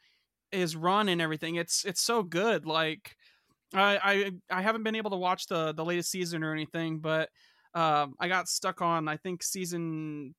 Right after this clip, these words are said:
two or three. No, it's three because, uh, the last season is coming up, uh, and I haven't been able to see that yet, but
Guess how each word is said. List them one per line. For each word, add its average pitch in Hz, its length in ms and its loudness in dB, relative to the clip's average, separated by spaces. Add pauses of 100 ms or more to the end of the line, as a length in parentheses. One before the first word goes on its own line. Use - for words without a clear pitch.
two 233 420 -6
or 165 240 0 (100)
three. 220 260 -2
No, 208 220 4
it's - 140 -6
three 185 280 0
because, 165 640 -2 (100)
uh, 165 200 0
the 165 140 -4
last 170 260 0
season 156 580 -8
is 170 120 -10
coming 156 280 -6
up, 151 240 -8 (120)
uh, - 280 -10 (280)
and 175 100 -6
I - 20 -2
haven't 196 200 0
been 175 80 0
able 160 200 -2
to - 60 -8
see 175 120 -8
that 151 140 -2
yet, 143 220 -4
but 160 200 2